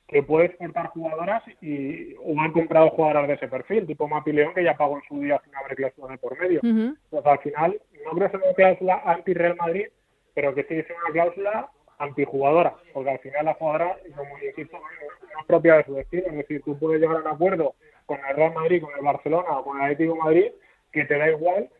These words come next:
Speaker 1: si tienes una cláusula de quinientos mil euros y, y, y ese club no va a querer pagarlo.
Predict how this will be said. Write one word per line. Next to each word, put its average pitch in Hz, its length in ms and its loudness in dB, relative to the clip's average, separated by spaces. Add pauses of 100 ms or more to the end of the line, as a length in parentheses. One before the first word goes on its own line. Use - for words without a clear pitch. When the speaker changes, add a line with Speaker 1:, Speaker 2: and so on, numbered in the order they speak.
(140)
Speaker 1:
si 147 100 -6
tienes 156 180 -10
una - 120 -18
cláusula 165 280 2
de 160 60 6
quinientos 160 340 0
mil 160 120 0
euros 180 400 0
y, 170 180 -4
y, 143 920 -2
y 151 80 2
ese 156 200 2
club 160 220 0
no 175 100 -4
va 175 60 8
a 165 40 4
querer 143 220 2
pagarlo. 139 460 2